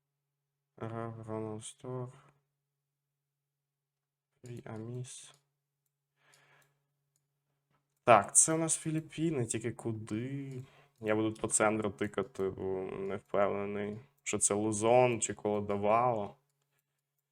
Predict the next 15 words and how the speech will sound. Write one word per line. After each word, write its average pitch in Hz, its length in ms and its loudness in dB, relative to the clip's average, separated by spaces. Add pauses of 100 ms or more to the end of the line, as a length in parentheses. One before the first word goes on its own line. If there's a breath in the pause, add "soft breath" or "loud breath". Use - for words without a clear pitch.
(320)
Ну, 127 60 0
я 135 80 4
прямо 135 220 6
зараз 131 400 8 (640)
сиджу 113 340 4
отак. 117 420 8
Я 110 60 4
думав, 131 240 4
справді 127 440 6
це, 120 260 0 (2250 soft breath)
насправді 123 380 8
це, 120 200 8
думав, 120 300 4
Індонезія 117 640 4
спочатку. 107 800 -2